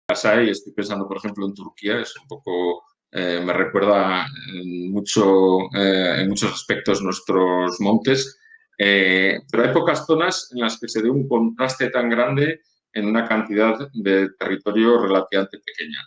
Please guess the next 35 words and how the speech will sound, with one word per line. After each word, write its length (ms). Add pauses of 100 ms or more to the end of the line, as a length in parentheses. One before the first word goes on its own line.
(100)
Sí 280
que 520
las 220
hay. 220 (180)
Por 120
ejemplo, 320
si 100
estás 260
en 60
la 100
costa 420 (300)
oeste 280
de 40
Esta-, 340
de 100
Estados 280
Unidos 380
y 100
te, 340 (140)
y 260
te, 600 (420)
eh, 540
vas, 320
eh, 240
metiendo 420
al 160
interior, 540
pues 160
también 260
hay 220
un 140 (580)
salto 440
de 80
ecosistemas, 840 (400)
eh, 720